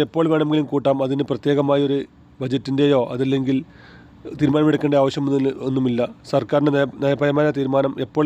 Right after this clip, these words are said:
വേണമെങ്കിലും എടുക്കാമെന്നുള്ളതാണ്. ഏതായാലും വരും ദിവസങ്ങളിൽ തന്നെ ഇതിൻ്റെ ഔദ്യോഗികമായ അറിയിപ്പുകൾ ലഭിക്കും. വീഡിയോ ഇഷ്ടപ്പെട്ടെന്ന് കരുതുന്നു.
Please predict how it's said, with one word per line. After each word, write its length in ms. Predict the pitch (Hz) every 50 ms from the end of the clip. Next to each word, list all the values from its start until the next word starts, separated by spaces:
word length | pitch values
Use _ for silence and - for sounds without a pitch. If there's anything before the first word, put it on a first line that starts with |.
| 151
വേണമെങ്കിലും 400 | 147 139 139 139 139 139 139 131 127
എടുക്കാമെന്നുള്ളതാണ്. 680 | 131 - - 139 127 131 127 123 123 117 123 117 110 - - - - - - - - - - - - - - - - - - - - - - - - - - - - - - - - - - - - - - - - 143 147
ഏതായാലും 300 | 143 156 160 160 160 160 160 156 - - - - - - - - - - 160
വരും 160 | 151 151 160 156
ദിവസങ്ങളിൽ 320 | 165 160 - 151 165 156 151
തന്നെ 140 | 151 151 143
ഇതിൻ്റെ 160 | 147 147 147 139
ഔദ്യോഗികമായ 480 | 131 143 151 151 147 151 143 147 143 139 135
അറിയിപ്പുകൾ 300 | 135 139 - - 143 135 131
ലഭിക്കും. 320 | 120 123 113 - - 120 - - - - - - - - - - - - - - - - - - - 139
വീഡിയോ 160 | 139 143 151
ഇഷ്ടപ്പെട്ടെന്ന് 340 | - - 156 143 143 143 147 143
കരുതുന്നു. 360 | 135 127 131 123 127 123 123